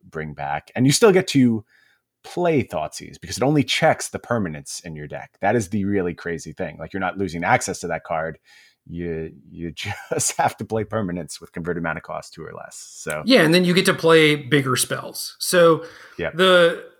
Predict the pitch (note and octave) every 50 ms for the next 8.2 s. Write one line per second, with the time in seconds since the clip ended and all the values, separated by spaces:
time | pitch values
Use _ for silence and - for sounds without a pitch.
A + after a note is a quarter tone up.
0 | _ _ _ - - - - G3+ G3+ G3 - - - - F#3+ F#3+ F#3 F3+ G3 E3+
1 | E3 D#3+ - F3 D#3+ D#3+ D#3+ D#3+ D#3+ D#3 C#3+ - - - D#3+ D#3+ D3 C3+ B2+ C#3+
2 | D3 D3+ D3+ - - - - - D#3 D3+ D3+ D3+ D3+ D3 C#3+ C#3+ C#3+ C#3 C3+ -
3 | - - - D#3+ D#3 D#3 D3+ C#3+ C3 C3 B2+ B2+ C3 C3+ - - _ _ _ _
4 | _ _ _ _ _ - D3+ D#3 D3+ D3 C#3+ C#3+ C#3+ D3 D3 C#3 C#3 C#3 C3+ -
5 | - - - _ _ _ _ _ _ _ _ - - G3+ G3+ G3+ F3+ F#3+ F#3 E3+
6 | E3 C#3+ B2+ - D3+ D3 C#3+ C#3+ C#3 - - D3+ C#3+ D3 C#3 - D#3 - - D3
7 | D3+ D#3+ D#3+ - - - E3 C#3+ C#3 C3 C3+ - D#3 C#3+ C3+ C#3 C#3 C3+ C3 C#3
8 | C#3 - -